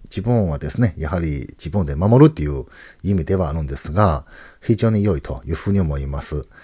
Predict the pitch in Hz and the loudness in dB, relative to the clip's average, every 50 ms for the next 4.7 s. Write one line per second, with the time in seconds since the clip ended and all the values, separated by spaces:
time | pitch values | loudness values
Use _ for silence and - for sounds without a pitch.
0 | - - - - - - - - 101 - - - 117 131 139 127 101 82 73 76 | -20 -20 -20 -20 -20 -10 -6 -6 -6 -2 2 4 4 6 6 4 4 2 0 -2
1 | 80 - - 90 87 78 71 62 - - _ _ _ 80 80 78 78 78 76 76 | -4 -4 -2 -2 -2 -2 -2 -4 -6 -12 _ _ _ -6 -4 -4 -2 -2 -4 -4
2 | - 87 90 92 90 80 95 90 - - 113 110 101 - - - 131 131 135 131 | -4 -4 -2 -2 -2 0 -2 -2 -2 0 0 0 0 2 4 6 8 10 8 8
3 | 135 - - - 80 76 73 73 73 - - - 90 90 87 - 107 101 90 78 | 6 0 -6 -6 -4 -4 -2 -4 -6 -8 -6 -4 -2 -2 -2 -2 -2 -2 -2 -2
4 | - 78 - 92 78 71 71 - - 107 120 120 120 127 | -4 -2 -2 -2 -2 -4 -4 -4 0 2 4 4 4 2